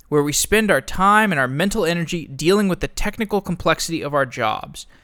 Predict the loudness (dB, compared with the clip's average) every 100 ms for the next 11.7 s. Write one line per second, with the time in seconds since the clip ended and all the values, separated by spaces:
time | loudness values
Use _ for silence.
0 | _ _ _ _ _ -4 0 8 8 8
1 | 6 2 -2 0 0 -2 -16 -10 -8 -2
2 | 0 0 -4 -6 -2 2 2 0 -8 -14
3 | -18 -20 _ _ 0 2 4 2 2 2
4 | 4 4 -2 -2 -2 2 4 4 2 -4
5 | -6 -4 4 4 4 2 0 0 0 -2
6 | -4 -4 0 0 0 -2 -2 -6 -4 0
7 | 0 -2 -6 -10 0 2 2 0 2 4
8 | 6 4 2 4 2 2 -4 -6 -6 -6
9 | -8 -8 -8 -4 -2 2 4 4 2 0
10 | 0 -2 -4 0 0 0 -4 -4 -2 0
11 | 2 2 2 2 0 0 -2